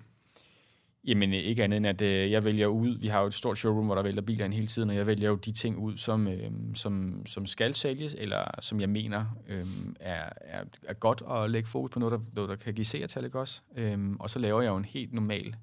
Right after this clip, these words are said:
præsentation af bilen, øhm, men med fokus på, for eksempel, hvis man skal ud og lave en, en, en, en video af en Ferrari, en ny Ferrari S F halvfems til ti millioner kroner,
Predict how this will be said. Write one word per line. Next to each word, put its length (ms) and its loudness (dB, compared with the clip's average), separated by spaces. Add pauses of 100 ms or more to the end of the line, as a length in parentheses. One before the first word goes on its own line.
(180)
præsentation 540 -2
af 80 -8
bilen, 380 -4 (500)
øhm, 640 2 (160)
men 320 4
med 100 4
fokus 400 0
på, 480 0 (640)
for 100 -4
eksempel, 260 0
hvis 60 -6
man 80 -2
skal 100 -4
ud 40 4
og 40 2
lave 120 6
en, 120 2
en, 220 -2
en, 240 0
en 180 -2 (420)
video 260 -2
af 40 0
en 80 -2
Ferrari, 360 -2
en 60 -2
ny 140 -4
Ferrari 360 -4
S 120 -4
F 80 -10
halvfems 360 -6
til 100 -14
ti 140 0
millioner 260 -4
kroner, 260 -8